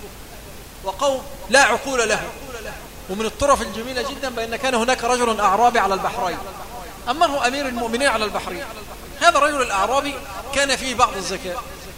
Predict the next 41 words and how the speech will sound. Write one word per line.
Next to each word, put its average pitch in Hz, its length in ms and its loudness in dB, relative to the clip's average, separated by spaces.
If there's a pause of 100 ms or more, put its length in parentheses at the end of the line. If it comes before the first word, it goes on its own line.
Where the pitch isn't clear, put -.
(180)
ونادر 302 360 6
لما 277 200 0
يخرج 311 260 2
يا - 40 -2
أخوانا 277 280 -4
من 226 60 -4
الأعراب 220 380 2 (140)
بعض 233 180 2
الزكاة. 180 440 -4 (100)
لذلك 277 220 -2
يا 220 60 -8
جماعة 269 220 -2
بتوع 262 120 -4
الصحراء 247 340 -4
دايما 240 200 -2
تلاقيهم 226 320 -4
جافين، 196 400 -2
وش 214 240 4
في 185 120 -2
الوش 214 300 2
على 160 200 -4
طول، 180 260 -8
يديها 214 160 -2
لك 185 200 -2
كده. 175 380 -12 (240)
ليه؟ 254 280 -4 (240)
لأن 214 100 -4
بتبقى 226 300 -4
صعبة، 226 300 0
هو 233 160 2
جاف 269 300 2
والبيئة 220 320 -4
جافة. 214 320 -2 (540)
لكن 214 220 0
لما 240 260 4
رأى 320 200 8
في 302 220 0
أمير 311 180 -2
المؤمنين 247 580 -4 (380)
أن 233 180 2
اليهود 240 320 2